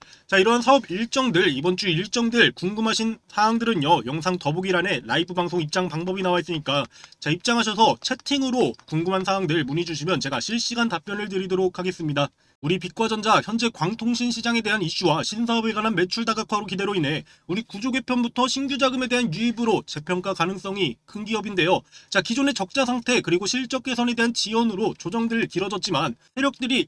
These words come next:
일 년이라는 기간 동안 바닥에서 매집을 진행했다는 건 당장 이번 주 데이터 센터 광통신 인프라 구축 사업 일정들 맞추어서 호재 뉴스들 쏟아져 나오면 주가 한 방에 치고 올라갈 준비를 마쳤다는 겁니다.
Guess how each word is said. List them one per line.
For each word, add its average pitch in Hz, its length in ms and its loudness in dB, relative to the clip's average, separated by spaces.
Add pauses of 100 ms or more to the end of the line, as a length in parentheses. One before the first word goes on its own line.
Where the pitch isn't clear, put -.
일 285 220 2
년이라는 277 420 2
기간 233 260 -2
동안 165 320 0
바닥에서 180 400 -2
매집을 196 380 -2
진행했다는 190 560 -2
건 156 260 2 (280)
당장 233 320 2 (260)
이번 254 300 -2
주 202 260 -2 (240)
데이터 247 380 0
센터 247 340 0
광통신 233 560 -2
인프라 226 280 0
구축 226 260 -6
사업 226 220 0
일정들 233 320 0
맞추어서 202 500 0 (240)
호재 294 200 0
뉴스들 262 440 0
쏟아져 254 380 0
나오면 208 440 2 (240)
주가 - 340 0
한 277 100 2
방에 285 180 6
치고 294 260 -2
올라갈 285 320 6
준비를 240 440 2
마쳤다는 226 460 -2
겁니다. 185 380 0